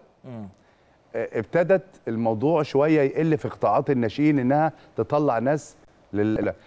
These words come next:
Speaker 2: أنت في ناس كانت مميزة في قطاع الناشئين وراحت إعارات، وأنت عارف برضو مش أي لعيب بيطلع إعارة
Speaker 1: كويس.
Speaker 2: ويبقى عارف إنه راجع النادي الأهلي. في منهم اللي هو بي-،
Speaker 1: في بيستسلم.
Speaker 2: بيستسلم،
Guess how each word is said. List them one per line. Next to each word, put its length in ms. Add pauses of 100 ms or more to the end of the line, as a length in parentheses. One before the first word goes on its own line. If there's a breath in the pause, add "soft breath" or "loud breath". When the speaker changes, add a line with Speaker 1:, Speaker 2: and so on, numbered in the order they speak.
(140 soft breath)
Speaker 2:
أنت 160
في 160
ناس 200
كانت 280
مميزة 340
في 120
قطاع 220
الناشئين 480
وراحت 440
إعارات، 400 (440 loud breath)
وأنت 200
عارف 220
برضو 340 (260 loud breath)
مش 160
أي 180
لعيب 240
بيطلع 320
إعارة 440 (160)
Speaker 1:
كويس. 380
Speaker 2:
ويبقى 380 (160)
عارف 260
إنه 160
راجع 200
النادي 240
الأهلي. 360 (260 loud breath)
في 120
منهم 360
اللي 140
هو 360 (160)
بي-، 400
Speaker 1:
في 60
بيستسلم. 480 (300 soft breath)
Speaker 2:
بيستسلم، 640